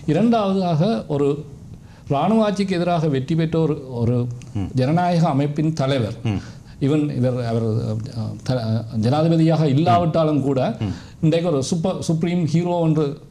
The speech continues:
Speaker 1: அந்த பவரில் அவர் இருக்கின்றார்.
Speaker 2: ம்.
Speaker 1: அவர் வந்து இந்த இனப்படுகொலைகள் சம்பந்தமாக மௌனமாக இருப்பது
Speaker 2: ம்.
Speaker 1: இந்த ஜனநாயகம் சம்பந்தப்பட்ட ஒரு கேள்வியை எழுப்புகின்றது.
Speaker 2: ம்.
Speaker 1: இது இலங்கையில் கூட applicable அல்லது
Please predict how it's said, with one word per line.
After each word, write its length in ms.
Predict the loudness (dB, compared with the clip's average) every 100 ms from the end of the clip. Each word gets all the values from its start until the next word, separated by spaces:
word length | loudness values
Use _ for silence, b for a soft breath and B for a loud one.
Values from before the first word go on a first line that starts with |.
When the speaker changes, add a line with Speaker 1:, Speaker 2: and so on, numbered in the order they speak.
| -4
Speaker 1:
அந்த 220 | -2 0
பவரில் 440 | 0 0 0 0 -2
அவர் 200 | 0 0
இருக்கின்றார். 480 | -2 -2 -2 -2 -4
Speaker 2:
ம். 160 | -6 -6 B B
Speaker 1:
அவர் 320 | -2 0 2
வந்து 460 | 2 2 2 0 0
இந்த 180 | 0 0
இனப்படுகொலைகள் 720 | 0 0 0 0 0 2 0 0
சம்பந்தமாக 680 | -2 -2 -2 -2 -2 -2
மௌனமாக 560 | 0 2 2 2 2 2
இருப்பது 540 | 2 0 -2 0 -2 -2
Speaker 2:
ம். 200 | -4 -4 B B B B -20 -4
Speaker 1:
இந்த 140 | 0 2
ஜனநாயகம் 500 | 2 2 2 2 2
சம்பந்தப்பட்ட 520 | 2 0 -2 0 0
ஒரு 100 | 2
கேள்வியை 420 | 2 0 2 2
எழுப்புகின்றது. 520 | 0 2 2 2 0
Speaker 2:
ம். 220 | -4 -2 0
Speaker 1:
இது 340 | 2 0 0
இலங்கையில் 420 | 0 2 2 2 0
கூட 240 | 0 0
applicable 400 | 0 -2 0 0
அல்லது 400 | 2 2 0 -2